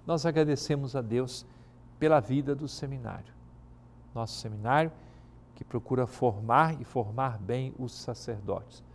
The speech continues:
Nós temos o Seminário São Pio décimo, temos o Seminário Maior Monsenhor Edmundo Igreja, temos o seminário, eh, propedêutico, temos o seminário menor, temos agora o seminário missionário.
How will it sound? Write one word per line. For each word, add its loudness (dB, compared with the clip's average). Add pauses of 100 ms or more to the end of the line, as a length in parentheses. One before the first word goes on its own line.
(240)
Nós -4
temos -2
o -6
Seminário -6
São -12
Pio -14
décimo, 2 (640)
temos 0
o -8
Seminário -4
Maior 0 (300)
Monsenhor -4
Edmundo -8
Igreja, -2 (360)
temos -2
o -8
seminário, 0 (460)
eh, 0 (280)
propedêutico, 0 (1300)
temos 4
o -4
seminário -2
menor, 4 (220)
temos 0
agora 2
o -8
seminário -4
missionário. 0